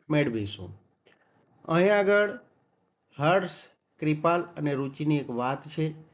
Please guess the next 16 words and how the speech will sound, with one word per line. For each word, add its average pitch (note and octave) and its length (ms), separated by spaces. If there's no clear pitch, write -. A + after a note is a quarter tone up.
હર્ષ, F#3 320
કૃપાલ F3 400
અને E3 160
રુચિનું C#3 440
ચિત્ર C#3 280
જોઈએ D3 300
આપણે. E3+ 320
તો C#3 440
આ C3 460
રુચિ, D3+ 520
હર્ષ D3+ 340
અને C3+ 260
કૃપાલ C3+ 400
ત્રણ C3 260
જણ D3 200
છે. E3 280